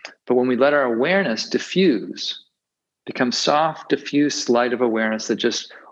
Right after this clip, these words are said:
opens to and embraces the totality of whatever it is we're experiencing. Within that,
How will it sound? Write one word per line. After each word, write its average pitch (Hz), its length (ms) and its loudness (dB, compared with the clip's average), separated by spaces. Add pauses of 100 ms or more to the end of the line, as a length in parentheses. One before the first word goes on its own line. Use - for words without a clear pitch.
(100)
opens 143 540 2
to 135 200 2
and 120 80 0
embraces 110 680 0
the 98 100 -2
totality 127 800 0
of 113 100 2
whatever 123 360 2
it 120 60 2
is 117 160 0
we're 110 140 2
experiencing. - 640 -6 (3250)
Within 110 340 0
that, 113 400 0